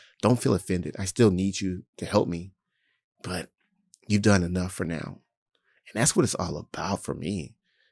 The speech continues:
is helping the next person up, get them out the mud, get them out whatever they in, and push them to greatness. And I, I, uh, before I, I go, I was, um,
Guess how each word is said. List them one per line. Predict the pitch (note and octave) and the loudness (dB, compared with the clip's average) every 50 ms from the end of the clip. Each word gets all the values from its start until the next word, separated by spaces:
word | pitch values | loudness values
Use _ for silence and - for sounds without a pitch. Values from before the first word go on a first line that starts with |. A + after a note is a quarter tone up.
| _ - | _ -8
is | - F2 - - | -6 -6 -2 2
helping | - G2+ G#2 - G2 | 2 2 2 2 0
the | F2 | -2
next | E2+ F2 F2+ - - | -2 -2 -4 -4 -4
person | - G2 F2+ F2+ - - - - | -2 0 0 0 -2 -6 -8 -4
up, | - F#2+ G#2 G#2+ - _ _ _ - | 0 0 0 0 -2 _ _ _ -6
get | - G2+ | -4 -2
them | F#2 G2 G#2 G2+ | -2 0 0 -2
out | G2 F#2+ - | -2 -4 -4
the | F2+ | -6
mud, | E2+ E2+ F#2 G2 G2 G2 F#2+ G2 | -4 0 2 4 4 4 2 2
get | - F#2+ | -2 -4
them | G2 F#2+ F#2+ | -2 0 0
out | G2 F#2+ - | 0 0 0
whatever | F2 F2+ F#2 G2+ G#2 G#2 G#2 | 0 2 2 4 4 4 4
they | F#2+ E2+ F2+ F#2+ | 2 2 2 2
in, | G#2+ A2 F2 D#2+ F#2 G#2 _ _ _ _ _ _ _ _ _ _ _ _ _ _ - - _ _ | 2 0 0 -2 -6 -12 _ _ _ _ _ _ _ _ _ _ _ _ _ _ -20 -20 _ _
and | - F2+ - | -10 -2 2
push | - A2 G#2+ - | 4 4 4 4
them | - G#2 F#2+ | 2 -2 -2
to | - - | -2 -4
greatness. | - - F#2 F#2+ - - - - - - - - _ _ _ _ _ _ - _ _ - | -4 -2 -2 -2 -2 -2 -8 -12 -14 -18 -20 -20 _ _ _ _ _ _ -20 _ _ -2
And | F#2 | 0
I, | F#2 F#2 F2+ - - - | 0 0 0 -2 -4 -4
I, | F2+ F#2 F2+ | -4 -2 -2
uh, | F2+ F2+ F#2 F2+ F2 F2+ G#2+ B2 - _ _ _ _ _ _ _ _ _ _ _ _ - F2+ | -2 -2 -2 -4 -4 -6 -8 -12 -14 _ _ _ _ _ _ _ _ _ _ _ _ -10 -6
before | F2+ F2+ - - A2+ G2+ F#2+ F#2 | -6 -6 -2 2 2 4 4 4
I, | F#2 F2 F2+ - _ _ _ - | 2 0 -2 -8 _ _ _ -10
I | - F#2 | -8 -6
go, | D#2+ F#2+ G2 G2+ G2 F2+ F2+ G2+ G2+ _ _ _ _ _ _ _ _ _ _ _ _ _ _ _ _ - | -2 0 2 2 2 0 -2 -4 -10 _ _ _ _ _ _ _ _ _ _ _ _ _ _ _ _ -4
I | F#2+ F2+ | -2 -2
was, | F2+ F2+ F#2 | -2 -2 -2
um, | F#2 F2+ F2+ F2+ F2 E2+ F2+ - | -2 -2 -2 -4 -6 -6 -8 -12